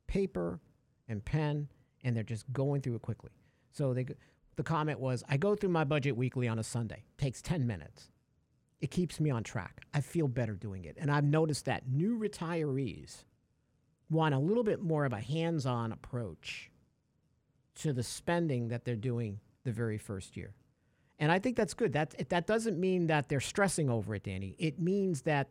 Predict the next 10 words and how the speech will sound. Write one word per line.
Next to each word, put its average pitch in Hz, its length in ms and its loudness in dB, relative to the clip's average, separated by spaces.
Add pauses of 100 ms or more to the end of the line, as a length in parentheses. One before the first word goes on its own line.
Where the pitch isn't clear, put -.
they're 131 440 2
sensitive 185 880 0
to 123 260 -2
it. 113 200 -2 (320)
They're 131 140 2
sensitive 214 640 0
to 202 140 0
their 180 140 2
withdrawal 131 440 0
rate. 104 300 -4